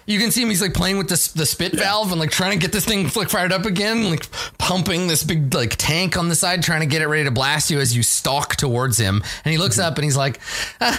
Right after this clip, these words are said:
Speaker 1: "Tor-, Torgor, buddy, uh, yeah, we go, we go way back, me and you, right? You remember back at, back at Clown College? You, you know, I was just playing, right? Huh?
Speaker 2: Mm-hmm.
Speaker 1: Right, right." <laughs> And you, you
Speaker 2: Get
Speaker 1: walk
Speaker 2: a
Speaker 1: up and
Speaker 2: little too hot for me.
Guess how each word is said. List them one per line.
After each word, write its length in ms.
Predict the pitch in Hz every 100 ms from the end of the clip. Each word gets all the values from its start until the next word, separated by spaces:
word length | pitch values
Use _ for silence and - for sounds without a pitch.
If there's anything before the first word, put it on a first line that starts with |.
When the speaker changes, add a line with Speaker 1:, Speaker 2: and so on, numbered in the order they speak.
| - -
Speaker 1:
"Tor-, 200 | 349 -
Torgor, 480 | 427 415 339 233
buddy, 360 | 311 440 277 165 -
uh, 320 | 262 302 285 - -
yeah, 140 | 359
we 160 | 392 392
go, 240 | 370 - -
we 100 | 480 480
go 100 | 294
way 140 | 302
back, 260 | 302 339 -
me 180 | 294 233
and 80 | 233
you, 200 | 320 -
right? 220 | 269 453 440
You 60 | 226
remember 200 | 294 415 466 415
back 200 | 294 339 392
at, 220 | 240 -
back 160 | 311 381
at 120 | -
Clown 340 | 277 320 370 -
College? 420 | 440 453 349 - -
You, 260 | - 381 247 -
you 160 | 403 440
know, 80 | 320
I 100 | 233
was 100 | 190
just 160 | 202 -
playing, 380 | 269 381 381
right? 360 | 233 311 415 214 - -
Huh? 160 | 339
Speaker 2:
Mm-hmm. 100 | -
Speaker 1:
Right, 340 | 285 392 392 -
right." 760 | 494 539 - - - - - -
<laughs> 60 |
And 140 | 131 127
you, 160 | 113 110 -
you 120 | 110
Speaker 2:
Get 140 | 147
Speaker 1:
walk 80 | 135
Speaker 2:
a 40 |
Speaker 1:
up 180 | 127 123 127
and 80 | 156
Speaker 2:
little 180 | 160
too 200 | 143 131
hot 360 | 117 151 135 -
for 100 | 120
me. 240 | 120 110